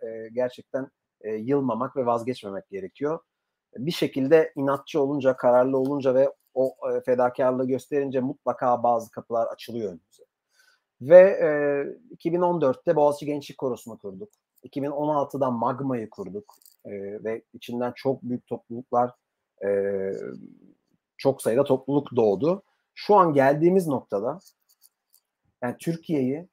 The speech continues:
e, genellikle dünyanın en, e, üst düzey, en prestijli platformlarında yani ilk kez hatta tek temsilci olarak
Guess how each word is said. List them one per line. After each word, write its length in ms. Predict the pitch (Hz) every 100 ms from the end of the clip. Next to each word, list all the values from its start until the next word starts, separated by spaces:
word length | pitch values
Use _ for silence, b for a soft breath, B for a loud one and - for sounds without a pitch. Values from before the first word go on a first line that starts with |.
| _
e, 280 | 123 117 113
genellikle 760 | 113 131 139 143 151 127 131 139 _ _ _ _ _ - _ _ _ _ _ _ -
dünyanın 640 | 120 127 127 127 151 160 -
en, 380 | 151 160 156 156 -
e, 360 | 123 110 110 110
üst 280 | 131 - -
düzey, 260 | 101 113
en 100 | 139
prestijli 440 | 139 120 - 110 113
platformlarında 920 | 113 107 - 104 104 92 98 135 170 _ _ _ -
yani 180 | 98 104 _
ilk 280 | 151 156 -
kez 400 | - 120 104 -
hatta 420 | 117 - 131 120
tek 260 | - 131 -
temsilci 440 | 117 104 104 95
olarak 360 | 101 92 95 -